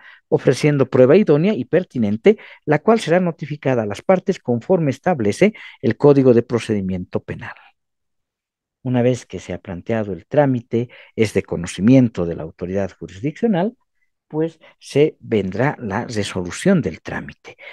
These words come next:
Una vez que se haya considerado estas excepciones, el, el juez o el tribunal en audiencia dictará resolución funda-,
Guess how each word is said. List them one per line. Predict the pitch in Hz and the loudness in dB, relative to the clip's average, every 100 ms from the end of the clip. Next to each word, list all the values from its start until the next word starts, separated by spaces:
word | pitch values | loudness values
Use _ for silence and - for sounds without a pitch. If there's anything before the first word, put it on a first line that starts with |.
| - - | -20 -2
Una | 107 | 2
vez | 98 - | 4 2
que | - | 0
se | - | -4
haya | 98 101 | 0 0
considerado | - 90 - 101 123 | -2 -8 -2 0 2
estas | 101 - - | -2 -6 -12
excepciones, | 80 - - 165 135 95 - _ _ _ _ - | -14 -20 0 2 2 0 -8 _ _ _ _ -8
el, | 104 101 90 62 - | -4 -2 -2 -6 -12
el | 80 | -18
juez | - 160 165 139 82 | -4 6 6 6 -2
o | 90 | -10
el | 87 | -8
tribunal | - 180 185 117 165 - - _ | -4 0 2 2 2 -4 -20 _
en | 113 | 0
audiencia | 127 131 117 110 110 156 | 2 2 2 -2 0 -2
dictará | 117 - - 90 101 | -2 -6 -10 -4 -4
resolución | 104 - 135 139 131 143 | -6 -6 -8 -6 -6 -6
funda-, | - 156 151 | -6 -4 -4